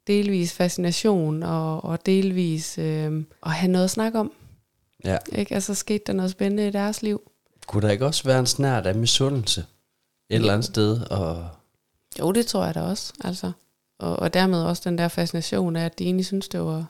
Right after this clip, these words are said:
Speaker 1: var egentlig meget fedt på en eller anden måde. Ikke? Men altså, i, i en virkelig verden og sådan noget, der synes jeg egentlig ikke, at jeg har haft de store ubehageligheder.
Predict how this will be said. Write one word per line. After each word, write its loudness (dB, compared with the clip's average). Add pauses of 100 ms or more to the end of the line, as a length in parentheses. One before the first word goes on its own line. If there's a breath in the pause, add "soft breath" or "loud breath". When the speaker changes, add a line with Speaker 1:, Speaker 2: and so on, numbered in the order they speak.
(460)
Speaker 1:
var 0
egentlig 2
meget 0
fedt -4
på -4
en 2
eller 2
anden 0
måde. 0
Ikke? -8 (320 soft breath)
Men -2
altså, 2 (640)
i, -8 (100)
i 0 (120)
en 0
virkelig 4
verden 4
og 0
sådan 0
noget, 2
der 2
synes 2
jeg 2
egentlig 4
ikke, 2
at -4
jeg -4
har -4
haft -2
de -4
store 2
ubehageligheder. 0